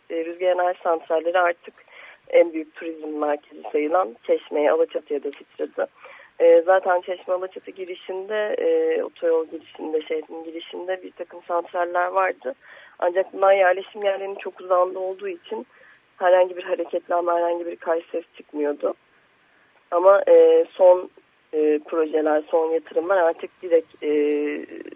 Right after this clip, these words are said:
merkezlerde kurulmaya başlandı, kurulmaya planlanıyor. E, yerleşim yerlerinin üç yüz metre, sekiz yüz metre yakınında, e, marinanın üstünde, e, kamulaştırılan yerlerin bir kısmı mahalle olarak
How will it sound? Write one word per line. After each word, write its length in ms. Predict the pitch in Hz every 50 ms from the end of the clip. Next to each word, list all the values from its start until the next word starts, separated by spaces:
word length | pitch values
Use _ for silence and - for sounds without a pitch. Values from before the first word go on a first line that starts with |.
| - -
merkezlerde 880 | 156 156 156 151 151 - 165 160 151 156 156 151 151 151 156 156 156 156 - _ _
kurulmaya 520 | - - 143 143 143 143 147 147 143 139
başlandı, 500 | 143 143 143 - - - 147 143 143 151
kurulmaya 420 | 151 - 151 147 147 151 151 147 147
planlanıyor. 720 | 151 - 151 143 143 147 147 147 151 156 160 180 196 - - _ - - - - - - - - _ - -
E, 60 | 170 165 165 170 165 165 165 165 160 160 165 - - - - - - - - - _ _ _ _ -
yerleşim 480 | 180 175 170 175 170 175 - 180 180 175
yerlerinin 760 | 175 165 165 165 165 170 170 175 185 190 196 202 214 - - _
üç 260 | - - - _ _ -
yüz 140 | 165 151
metre, 360 | 156 156 151 147 - 160 160 160
sekiz 360 | - - 170 - - 175 165
yüz 120 | 165 156
metre 380 | 160 160 156 151 - - 156 151
yakınında, 760 | 151 151 - 156 151 147 143 143 143 147 147 156 156 - - - - -
e, 60 | - 151 147 151 147 151 - 90 98 - - - _ _ -
marinanın 560 | 165 170 170 170 170 165 165 160 165 165 160
üstünde, 640 | - - - - _ - 147 139 139 143 147 156 170 _ _ _ - - - - - _ _ -
e, 380 | 160 156 160 160 160 - - - - - _ _ - -
kamulaştırılan 760 | - 190 170 170 170 170 175 185 - _ - 170 175 175 180
yerlerin 560 | 175 175 175 175 175 175 175 175 170 180 175 165
bir 140 | 175 175
kısmı 460 | 175 - - - 175 - - 185 175 170
mahalle 420 | 165 165 170 175 170 165 165 160
olarak 380 | 160 156 151 151 147 147 147